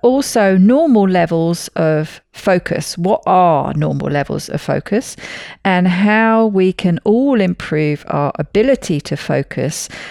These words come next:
and rule out distraction, as well as remember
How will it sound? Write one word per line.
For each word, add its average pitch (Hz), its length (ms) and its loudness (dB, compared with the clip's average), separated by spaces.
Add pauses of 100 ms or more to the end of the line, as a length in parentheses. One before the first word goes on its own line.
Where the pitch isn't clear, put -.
(260)
and 156 480 0 (100)
rule 196 300 4
out 147 260 -2
distraction, - 1040 -4 (160)
as - 320 -4
well 151 400 0
as 139 480 -6 (160)
remember 165 500 2